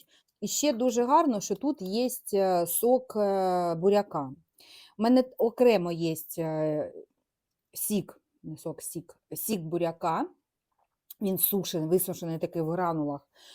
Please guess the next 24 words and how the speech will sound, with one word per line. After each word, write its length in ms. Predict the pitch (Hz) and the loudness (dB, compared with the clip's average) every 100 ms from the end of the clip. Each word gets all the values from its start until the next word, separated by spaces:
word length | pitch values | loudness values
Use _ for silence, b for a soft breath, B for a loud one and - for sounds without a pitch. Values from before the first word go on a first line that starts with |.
| B B | B B
От, 260 | 196 185 185 | -2 -2 2
я 160 | 214 | 2
його 200 | 220 220 | 4 2
теж 300 | 220 240 202 | 6 4 4
додаю 420 | 180 180 185 185 | 0 2 2 2
в 140 | 180 156 | -2 0
випічку 600 | 240 269 247 - - 208 | -2 -2 -4 -10 -4 0
або 280 | 185 160 170 | 0 0 -2
в 100 | 165 | -2
смузі, 560 | - 220 247 240 202 | -2 2 2 2 2
або 340 | 202 170 180 180 | 2 2 2 0
в 60 | |
якісь 400 | 170 170 185 175 170 | 0 -4 -6 -10 -10
навіть 580 | 165 170 170 165 165 - | -10 -8 -6 -6 -8 -8
протеїнові 580 | 185 190 175 165 156 | -8 -4 -4 -4 -6
коктейлі 580 | 151 165 - - 240 247 | -6 -8 -6 0 2 2
додаю. 640 | 202 208 202 202 208 196 202 b b b b b | -2 -2 -2 0 0 -2 -4 b b b b b
От, 200 | 185 196 | -8 -6
він 300 | 175 202 202 | -2 -2 -2
дуже 380 | 170 226 233 226 | -2 -2 0 0
корисний 720 | 220 196 185 202 - 190 180 | 0 0 0 -2 -4 -6 -4
для 580 | 175 175 175 170 170 170 | -6 -6 -4 -2 0 -2
серцево-судинної 1600 | 160 - 165 - 208 190 - 175 160 185 170 165 165 156 151 147 - | -4 -8 -8 0 0 0 -6 -6 -4 -2 -4 -4 -4 -4 -4 -6 -10
системи. 640 | 151 - - - 147 147 | -12 -8 -8 -6 -8 -8